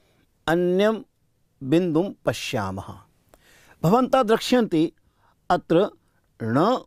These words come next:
वर्णात् पूर्वं श आगच्छति, ण वर्णात् पूर्वं र आगच्छति, ण वर्णात् पूर्वं पुनः श अस्ति,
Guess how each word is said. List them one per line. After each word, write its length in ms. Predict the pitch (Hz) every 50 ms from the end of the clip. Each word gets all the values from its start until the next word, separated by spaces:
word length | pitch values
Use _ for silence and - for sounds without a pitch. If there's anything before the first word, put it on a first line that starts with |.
| _ - 160
वर्णात् 440 | 160 156 151 147 151 151 165 151 - _ -
पूर्वं 400 | 143 139 139 123 127 165 202 208 - _ _ _ -
श 200 | - - - - 135 151 165 - _ -
आगच्छति, 760 | 117 110 104 98 95 85 _ - - 98 90 - 110 113 - _ _ _ _ _ _ _ _ _ _ _ _ _ _ _ _ _ _ _ _ _ _ -
ण 280 | 131 143 175 226 262 226 - _ -
वर्णात् 420 | 170 165 165 170 170 175 190 208 -
पूर्वं 460 | _ - 160 156 151 156 170 208 - - _ _ _ _ _ -
र 340 | 123 117 117 135 160 185 202 - _ -
आगच्छति, 800 | 123 120 113 104 98 - _ - - 110 - - 127 117 - - _ _ _ _ _ _ _ _ _ _ _ -
ण 280 | 135 147 180 233 262 - - _ _ _ _ _ _ _ - 156
वर्णात् 420 | 160 175 185 185 185 202 214 185
पूर्वं 480 | - - 180 170 170 170 185 214 226 - _ _ _ _ -
पुनः 300 | 190 196 196 214 240 226 - _ -
श 180 | - - - 180
अस्ति, 800 | 165 165 165 - 143 123 - - _ - 147 143 107 69 -